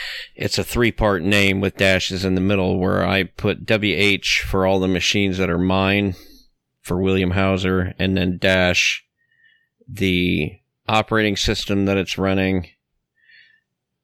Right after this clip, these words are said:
and then the machine that it's on. So example, for example, this machine is W H dash, uh, mint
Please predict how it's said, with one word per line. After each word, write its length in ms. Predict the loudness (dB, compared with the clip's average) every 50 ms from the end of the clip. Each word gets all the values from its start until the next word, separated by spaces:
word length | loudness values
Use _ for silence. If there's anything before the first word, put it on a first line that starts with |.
| _ _
and 260 | -4 -2 0 0 2 2
then 580 | 2 2 2 0 0 0 -2 -4 -6 -12 -14 -8
the 160 | -4 -2 0
machine 440 | 0 0 0 0 0 0 0 0 0
that 100 | 0 -2
it's 160 | -2 -2 -2
on. 180 | -2 -2 -2
So 160 | -2 -2 -2 -2
example, 560 | -2 -2 -2 -2 -2 0 -2 -4 -4 -4 -4
for 180 | -2 0 0 0
example, 440 | 0 0 0 0 0 0 -2 -2 -2
this 280 | 0 -2 -2 0 -2
machine 480 | -2 -2 -2 0 0 0 0 0 0 -2
is 420 | -2 -2 -2 -2 -2 -4 -8 -10 -10 -14 -18 -18 -18 -16 -16 -18 -18 -18 -20 -20 -20 -20 -20 _ _ _ _
W 240 | -2 0 2 2 2
H 540 | 2 2 2 2 0 0 -2 -4 -6 -6 -4
dash, 680 | -2 0 2 2 2 2 0 0 0 -2 -2 -4 -6 -10 _ _ _ _ _ -20 _ _ _ _ _ _ _ _ _ _ _ -6
uh, 400 | -2 0 0 0 0 0 -2 -2 -4 -6 -12 _ _ -6
mint 680 | -2 0 2 2 2 0 0 -2 -2 -2 0 0 -2